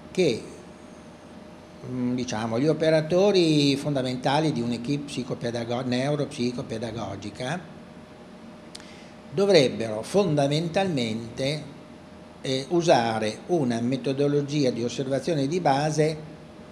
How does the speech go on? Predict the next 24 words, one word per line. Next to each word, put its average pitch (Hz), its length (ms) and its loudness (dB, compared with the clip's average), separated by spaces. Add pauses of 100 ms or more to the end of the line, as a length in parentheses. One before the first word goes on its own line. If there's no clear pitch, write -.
(600)
uguale, 107 880 0 (460)
che 220 120 0
poi 151 280 6
approfondiscono 139 1200 0 (480)
ognuno 147 340 4
di 202 140 4
loro 170 400 6
per 139 340 2
le 117 120 0
loro 120 220 2
specifiche 117 840 -6 (220)
necessità, 117 760 -2 (460)
però 170 200 6
la 131 80 2
metodologia 120 680 -2
è 107 40 0
uguale. - 540 -12
Questo 156 320 0
consente 151 540 -2
a 185 40 4
loro 156 300 0
di 107 240 -8
parlarsi 107 640 -6
tra, - 100 -14